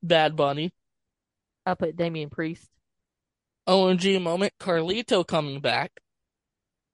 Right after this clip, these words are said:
Speaker 2: I put Cody beating Brock.
Speaker 1: And best crowd reaction, uh, the Zelina Vega standing ovation.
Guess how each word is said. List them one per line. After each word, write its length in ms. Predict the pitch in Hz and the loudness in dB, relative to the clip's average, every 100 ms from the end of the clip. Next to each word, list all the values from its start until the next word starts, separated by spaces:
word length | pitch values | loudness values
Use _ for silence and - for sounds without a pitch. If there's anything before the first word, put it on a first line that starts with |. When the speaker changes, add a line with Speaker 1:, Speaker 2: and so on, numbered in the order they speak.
| _ _ | _ _
Speaker 2:
I 100 | 180 | -8
put 260 | 190 190 143 | -4 -4 -4
Cody 280 | 202 175 165 | -4 -2 -2
beating 340 | 165 170 170 | -2 -6 -8
Brock. 340 | 156 160 196 - _ _ _ _ _ _ _ _ _ | -2 0 0 -4 _ _ _ _ _ _ _ _ _
Speaker 1:
And 240 | 170 156 156 | -2 -2 2
best 340 | 165 190 - | 2 2 -2
crowd 320 | - 196 185 | -2 2 2
reaction, 680 | 185 185 175 123 196 180 170 - _ - | 4 4 4 0 -2 -2 -4 -8 _ -6
uh, 240 | 160 143 - | -4 -2 0
the 120 | 165 | 0
Zelina 640 | 151 165 151 151 160 151 | 2 2 0 0 0 0
Vega 380 | 147 139 139 139 | 2 0 0 -2
standing 480 | - - 127 131 120 | -6 -6 -4 -4 -4
ovation. 520 | 113 117 98 - 82 | -4 -4 -6 -8 -8